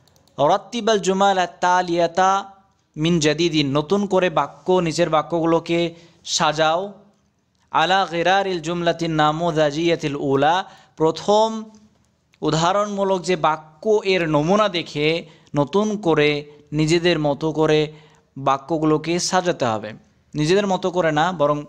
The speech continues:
গ্রামাটিক্যালি। হুকুমিয়ুন হামিদুন মুআদ্দাফুন হা আনা, তো আনা হামিদুন মুআদ্দাফুন হুকুমিয়ুন। তারপর বাকি অংশ জিদ্দান আস-সাকান কালিলুন আল হুকুমি। তো এটা কীভাবে হবে নিজেই করবে, আমি আজকে একটা বলে দেব না।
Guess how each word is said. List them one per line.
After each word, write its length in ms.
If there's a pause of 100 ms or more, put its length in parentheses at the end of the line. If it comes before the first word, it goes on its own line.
(100)
গ্রামাটিক্যালি। 800 (840)
হুকুমিয়ুন 680 (140)
হামিদুন 540
মুআদ্দাফুন 720
হা 240
আনা, 400 (400)
তো 60
আনা 220
হামিদুন 480
মুআদ্দাফুন 720
হুকুমিয়ুন। 800 (800)
তারপর 320
বাকি 320
অংশ 260
জিদ্দান 720
আস-সাকান 640
কালিলুন 560
আল 120 (120)
হুকুমি। 440 (580)
তো 60
এটা 220
কীভাবে 400
হবে 180
নিজেই 240
করবে, 260
আমি 140
আজকে 560
একটা 300
বলে 220
দেব 200
না। 180